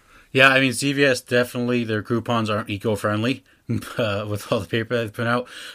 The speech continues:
But, I mean, even, like, if you have, like, three coupons, like, it might only be, like, you know, ten dollars that you save, but it adds up at all the trips that you go there, 'cause you can get a lot at C V S. I mean, I've gone there for their Inbis stuff, and they have it,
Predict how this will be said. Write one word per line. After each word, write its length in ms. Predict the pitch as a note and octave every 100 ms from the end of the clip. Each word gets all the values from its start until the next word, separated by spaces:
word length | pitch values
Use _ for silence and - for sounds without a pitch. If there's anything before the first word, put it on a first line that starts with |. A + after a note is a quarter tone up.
| -
But, 220 | E3 F3+
I 140 | E3 E3
mean, 220 | E3 D#3+
even, 360 | E3+ F3+ F#3
like, 280 | E3 D3 - _ - -
if 160 | C3+
you 40 | B2
have, 200 | C3+ A#2+
like, 180 | A2
three 140 | A#2+ A#2
coupons, 500 | - A#2+ A2 G#2 G2+
like, 260 | G2+ F#2
it 140 | A#2+ B2
might 160 | C3
only 180 | C3 B2+
be, 220 | G#2+ A2+
like, 240 | A2+ G2+ E2+ _ _ _ _ _ -
you 80 | B2
know, 160 | F#2+
ten 220 | F2 A#2 A#2
dollars 360 | G2+ G#2+ A#2
that 120 | A2
you 40 | -
save, 340 | - G#2 A#2+
but 140 | C3+ D3
it 100 | D#3
adds 240 | E3+ B2
up 220 | D3+ -
at 220 | A#2 A2
all 240 | A2 A2 A2
the 60 |
trips 320 | - B2 A#2+ -
that 180 | G2
you 100 | F#2
go 140 | G#2+ A2
there, 180 | G2 G2 - -
'cause 140 | A#2+
you 40 | G3
can 100 | D#3+
get 100 | C3
a 40 |
lot 160 | B2 A#2
at 80 | -
C 140 | G#2
V 140 | F2+
S. 180 | F#2 F#2
I 60 | G2+
mean, 160 | G#2+
I've 100 | A#2+
gone 220 | A#2 A2 G#2
there 120 | G2+
for 160 | -
their 120 | F#2+ F#2
Inbis 340 | G2+ G2 F2+
stuff, 340 | - G#2+ G2+
and 120 | F#2 F#2
they 100 | F#2
have 220 | F#2+ F2
it, 160 | -